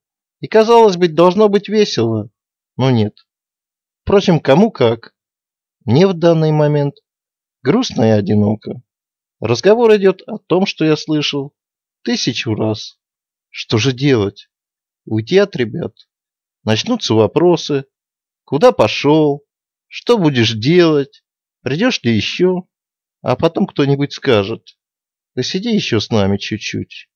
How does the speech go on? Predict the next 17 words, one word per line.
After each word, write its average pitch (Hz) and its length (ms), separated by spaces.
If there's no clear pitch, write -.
Ох, 180 240
как 180 220
я 165 200
это 160 200
не 156 120
люблю. 147 540
Не 123 220
люблю, 117 600
когда 113 380
меня 107 260
кто-то 156 580
упрашивает. 113 1000
Придумал. 113 580
Посижу 220 400
еще 120 300
минут 110 300
десять 202 580